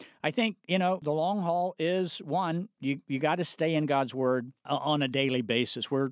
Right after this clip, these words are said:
challenging our church this year to read through Scripture. And we have a Facebook page, and we have a de-, I, I send out a devotional every day that, uh, helps people, uh, keep on track, because there's nothing like being in God's word. For sure, some days you read it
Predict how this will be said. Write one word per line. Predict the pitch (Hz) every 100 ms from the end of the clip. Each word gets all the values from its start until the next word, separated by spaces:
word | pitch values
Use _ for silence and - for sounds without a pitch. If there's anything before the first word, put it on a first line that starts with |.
| -
challenging | 156 143 147 143 147 135
our | 131
church | 120 - 143 - -
this | 135 -
year | 135 131
to | -
read | 117 139 151 143 -
through | - 143 135 131 127 -
Scripture. | - - 139 - 120
And | 107
we | 127
have | 123
a | 120
Facebook | - 135 131 - 127 -
page, | 135 127 127 120 107
and | 95 -
we | 113 143
have | 123
a |
de-, | 120 120
I, | 127 123 123
I |
send | 113 135 123
out | 123
a |
devotional | 120 107 120 127 - 120
every | 120 131
day | 117 117 120
that, | 113 104 - 127
uh, | 110
helps | - 139 - -
people, | 143 - 131 123 -
uh, | 113 107
keep | - 135 139
on | 123
track, | 113 127 120 131 - - - -
because | - 165 143 165
there's | 147 139 -
nothing | 165 175 175
like | 143 135 139 117
being | 131 123
in | 123
God's | 113 110 101
word. | 110 95 - - - _ - -
For | 202
sure, | 175 - 226 131
some | - 175 180
days | 175 143
you | 135
read | 131 170
it | 180